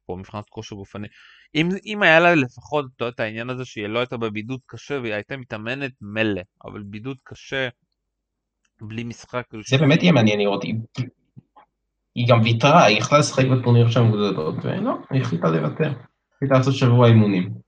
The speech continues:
Speaker 1: יאללה, השחקנית הכי טובה בינתיים בסקשן שש היא מוגרוזה, שנתנה משחק מדהים עכשיו, אתה יודע, מול סופיה קנין, ואם היא תשחק ככה, אה, מאוד מעניין יהיה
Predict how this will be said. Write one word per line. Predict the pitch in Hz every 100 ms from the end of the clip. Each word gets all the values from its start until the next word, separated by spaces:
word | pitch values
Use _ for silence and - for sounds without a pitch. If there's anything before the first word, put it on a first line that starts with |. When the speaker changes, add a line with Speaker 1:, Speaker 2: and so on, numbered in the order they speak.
| - _ _ _ _ _ _ _
Speaker 1:
יאללה, | 113 117 117
השחקנית | 110 113 123 123 127
הכי | - 127
טובה | - 120 123
בינתיים | 113 113 127 123
בסקשן | 113 - 123 117
שש | 110 131 123 127
היא | 110
מוגרוזה, | 113 110 117 127 123 131 - - _
שנתנה | _ 113 117 117
משחק | 113 - -
מדהים | 120 113 113 131
עכשיו, | 120 - 104
אתה | 101
יודע, | 107 107
מול | 107 107
סופיה | 104 - 117
קנין, | 107 - 113 120 135 - -
ואם | 101 113
היא | 113
תשחק | 113 113 - 117 _
ככה, | 113 - 135 131 - _ - - - _
אה, | - 110 110 107 104 107 101
מאוד | 107 101 104 117 117
מעניין | 113 110 110 120
יהיה | 131 131